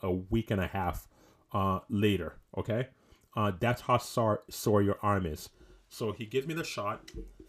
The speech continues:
and honestly, you don't feel anything. But here's where I panicked. Um, the soldier tells me, "Hey, before you leave, I need you to go sit over there for twenty minutes because we just have to monitor if you have any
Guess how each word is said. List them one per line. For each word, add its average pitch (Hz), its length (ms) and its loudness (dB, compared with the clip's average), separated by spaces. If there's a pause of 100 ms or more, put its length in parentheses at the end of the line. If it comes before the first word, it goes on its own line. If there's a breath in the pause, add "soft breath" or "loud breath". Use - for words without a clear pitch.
(140)
and 117 160 -2
honestly, 113 560 0 (540)
you 123 120 4
don't 113 160 4
feel 92 220 2
anything. 87 360 -6 (400 soft breath)
But 101 120 -2
here's 143 240 4
where 117 120 4
I 95 60 0
panicked. - 580 -2 (300)
Um, 98 460 0 (400 soft breath)
the 101 120 -2
soldier 143 420 4
tells 104 360 0
me, 104 280 -2 (680)
"Hey, 127 460 4 (340 soft breath)
before 101 260 0
you 98 80 2
leave, 127 480 0 (340)
I 95 100 -2
need 110 180 0
you 104 60 2
to 101 60 4
go 101 180 4
sit - 480 0 (240)
over 95 240 2
there 123 460 4 (140)
for - 180 -2
twenty 117 340 4
minutes 123 520 -2 (320 soft breath)
because 110 200 -2
we 113 80 2
just 110 140 0
have 104 160 -2
to 123 80 2
monitor 110 640 0 (180)
if - 160 -6
you 107 80 4
have 98 160 0
any 101 320 2